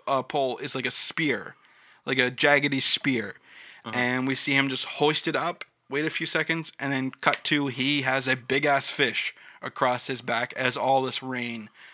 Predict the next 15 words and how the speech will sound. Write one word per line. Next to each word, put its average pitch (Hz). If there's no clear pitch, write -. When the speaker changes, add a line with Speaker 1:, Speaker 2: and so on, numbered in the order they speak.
Speaker 1:
comes 127
pouring 131
down 120
on 120
Rey 120
and 120
him 113
as 135
they 127
go 127
back 127
to 117
Luke's 135
hut. -
Speaker 2:
Yeah. 87